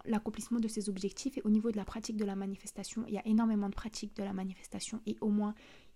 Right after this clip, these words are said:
je vous conseille, vous pouvez prendre toutes. Moi, je, je les prends toutes.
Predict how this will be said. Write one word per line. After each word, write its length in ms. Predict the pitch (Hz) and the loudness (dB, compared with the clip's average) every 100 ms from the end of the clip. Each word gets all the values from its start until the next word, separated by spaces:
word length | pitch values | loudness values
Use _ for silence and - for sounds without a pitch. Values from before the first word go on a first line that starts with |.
| 220 220 | -8 -6
je 120 | 208 | -4
vous 80 | 202 | -4
conseille, 400 | 214 214 220 220 | -4 -2 -2 -2
vous 120 | 208 - | -6 -8
pouvez 200 | 254 262 | -2 -2
prendre 300 | - 196 190 | -2 -6 -6
toutes. 340 | - 233 - - | -6 -8 -8 -10
Moi, 100 | 202 | -4
je, 120 | 196 185 180 | -4 -2 -4
je 120 | 185 | -4
les 60 | |
prends 220 | 190 - 180 | -6 -8 -10
toutes. 360 | - 254 - | -8 -8 -10